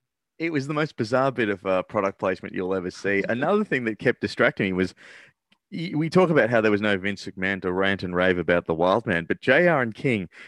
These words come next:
Speaker 1: say Wild Man about fifty times
Speaker 2: <laughs>
Speaker 1: in the first couple of minutes because clearly they don't wanna say Mark Mero. They just wanna say, "Well, we've been told to say Wild Man," but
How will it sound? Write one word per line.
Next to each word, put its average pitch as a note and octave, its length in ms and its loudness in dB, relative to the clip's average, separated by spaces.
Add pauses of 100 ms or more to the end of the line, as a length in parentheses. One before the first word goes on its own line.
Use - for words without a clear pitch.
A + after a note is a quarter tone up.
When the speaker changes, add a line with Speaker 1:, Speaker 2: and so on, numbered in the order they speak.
Speaker 1:
say A#2+ 260 2
Wild A#2 460 2
Man F2+ 320 2
about F2 260 0
fifty E3 400 -4
times C3 560 -2 (100)
Speaker 2:
<laughs> - 100 -20
Speaker 1:
in A2+ 120 0
the G#2+ 120 0
first - 600 -2
couple C3+ 240 -2
of G#2 80 -2
minutes A2 420 -4 (340)
because B2+ 260 -6
clearly E3+ 500 2
they B2+ 160 4
don't C3+ 140 6
wanna C3+ 160 2
say B2 180 2
Mark A2+ 340 0
Mero. G#2 460 4
They A#2+ 200 4
just - 240 -4
wanna A2+ 120 0
say, G2+ 200 -2
"Well, F#2+ 180 0
we've G#2+ 140 -4
been G#2+ 120 -6
told A#2+ 220 0
to A2+ 60 -8
say A#2 180 -2
Wild A#2 400 0
Man," F#2 320 -2
but G2 160 0